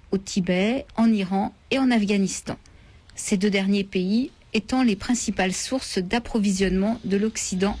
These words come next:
antique et médiéval. Son extraction demandait, en raison de sa dureté,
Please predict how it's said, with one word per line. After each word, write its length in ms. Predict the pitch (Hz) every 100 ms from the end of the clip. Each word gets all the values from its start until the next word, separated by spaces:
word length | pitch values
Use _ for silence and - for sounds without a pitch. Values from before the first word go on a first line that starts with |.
| -
antique 500 | 214 208 233 233 - -
et 80 |
médiéval. 500 | 208 214 180 170 151 - - - - - - - - - -
Son 220 | - 220
extraction 760 | 220 - - 196 - - 302 330
demandait, 600 | 202 196 190 185 214 - -
en 100 | 190
raison 300 | 208 226 262
de 60 |
sa 180 | - 202
dureté, 500 | 180 190 - 262 -